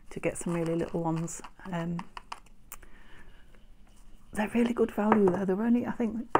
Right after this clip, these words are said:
just over two pound for four sheets of labels and two backing pages, if I remember rightly, I'm pretty sure.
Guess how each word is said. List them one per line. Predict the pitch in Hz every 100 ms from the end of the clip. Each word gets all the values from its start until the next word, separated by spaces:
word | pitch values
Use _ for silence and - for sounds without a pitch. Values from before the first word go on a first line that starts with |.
| -
just | 285 -
over | 247 240
two | - 247
pound | 240 220 190 196 196 - - - - - -
for | - 190
four | - - 220 214
sheets | 202 226 208 -
of | 208
labels | 202 196 190 185
and | 180 190
two | - 208
backing | 196 202 - 190 180
pages, | - 190 185 170 -
if | -
I | 185
remember | 175 185 180
rightly, | 180 185 185 190
I'm | 185 -
pretty | 240 -
sure. | 208 - 190 196